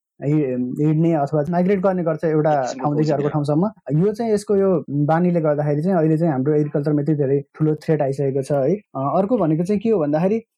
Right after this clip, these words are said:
Speaker 1: यसको चाहिँ स्टेजहरू चाहिँ बढ्दै गएपछि चाहिँ कन्ट्रोल गर्न पनि गाह्रो हुने चाहिँ यो दुईटा कुरा चाहिँ, अ, दुईटा कुराले चाहिँ यसलाई अलि भिन्न बनाउँछ ग्रासहोपर भन्दा चाहिँ।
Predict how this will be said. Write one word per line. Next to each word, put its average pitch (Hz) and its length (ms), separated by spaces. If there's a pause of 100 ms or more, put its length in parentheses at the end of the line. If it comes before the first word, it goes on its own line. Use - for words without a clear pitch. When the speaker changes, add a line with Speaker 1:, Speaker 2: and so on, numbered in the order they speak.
(140)
Speaker 1:
यसको 190 160
चाहिँ 220 180
स्टेजहरू 180 420
चाहिँ 202 200
बढ्दै 180 320
गएपछि 180 420
चाहिँ 220 140
कन्ट्रोल 175 340
गर्न 170 220
पनि 180 160
गाह्रो 156 260
हुने 139 200
चाहिँ 180 220 (100)
यो 151 80
दुईटा 185 240
कुरा 170 220
चाहिँ, 202 180
अ, 127 380
दुईटा 139 400
कुराले 160 300
चाहिँ 175 160
यसलाई 151 140
अलि 147 180
भिन्न 160 400
बनाउँछ 139 300
ग्रासहोपर 147 680
भन्दा 120 220
चाहिँ। 135 200